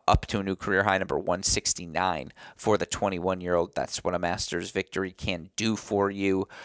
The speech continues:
Uh, again, Nava, uh, Nakashima, and, uh, Mackie McDonald, uh, your other American winner in round number one. Mackie, the straight set victory,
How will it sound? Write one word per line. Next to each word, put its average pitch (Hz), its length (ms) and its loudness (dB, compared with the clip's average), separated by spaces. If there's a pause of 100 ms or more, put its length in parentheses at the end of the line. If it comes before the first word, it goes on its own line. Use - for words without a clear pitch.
(160)
Uh, 101 200 6
again, 101 480 4 (100)
Nava, 123 760 6 (340)
uh, 87 300 6 (500)
Nakashima, 110 920 4 (520)
and, 101 460 6 (200)
uh, 107 220 8
Mackie 117 400 4
McDonald, 113 760 4 (100)
uh, 98 180 8
your 101 220 6
other 104 260 8
American 101 720 4
winner 101 480 2
in 98 200 0
round 101 280 4
number 98 220 0
one. 95 220 2
Mackie, 95 320 0
the 85 160 -10
straight - 500 0
set - 320 2
victory, 101 560 -2